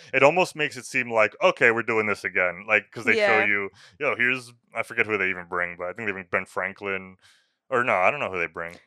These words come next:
Speaker 2: No, that's who they're bringing in for next
Speaker 1: Oh,
Speaker 2: week's
Speaker 1: next week is
Speaker 2: class.
Speaker 1: Aretha Franklin and Ben Franklin.
Speaker 2: Yeah.
Speaker 1: <laughs> And then I also like the little touch, too, where they bring in someone from, like, the twenty-fifth century.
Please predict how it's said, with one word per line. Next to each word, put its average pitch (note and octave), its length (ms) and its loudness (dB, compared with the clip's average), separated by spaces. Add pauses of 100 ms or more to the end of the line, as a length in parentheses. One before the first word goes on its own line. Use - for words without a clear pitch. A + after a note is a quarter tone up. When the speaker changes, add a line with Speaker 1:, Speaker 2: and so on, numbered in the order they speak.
Speaker 2:
No, A#3+ 240 6
that's A3 240 2
who C#4 80 -8
they're A#3 140 0
bringing G#3+ 340 -6
in G3+ 160 -6
for G#3 140 -10
next F3 360 -6
Speaker 1:
Oh, C#3 140 12
Speaker 2:
week's C#3 80 10
Speaker 1:
next C#3+ 180 6
week D3 140 0
is C3 60 4
Speaker 2:
class. B2 120 2
Speaker 1:
Aretha B2 240 -2
Franklin B2+ 380 -2
and A#2+ 160 -6
Ben B2 160 -2
Franklin. D3 460 0
Speaker 2:
Yeah. - 460 -4 (500)
Speaker 1:
<laughs> B2+ 60 -10 (580)
And C3 100 0
then C3+ 60 4
I C3+ 60 8
also C#3 240 6
like C#3 160 2
the A#2 80 -10
little A2 180 -4
touch, - 260 -8
too, A2+ 160 -4
where G#2+ 120 2
they G2 100 0
bring G2+ 300 -8
in G2 100 -2
someone F#2+ 320 -2
from, G2 140 -10
like, F2+ 160 -2
the - 80 -18
twenty-fifth G2+ 520 -6
century. A#2+ 600 -6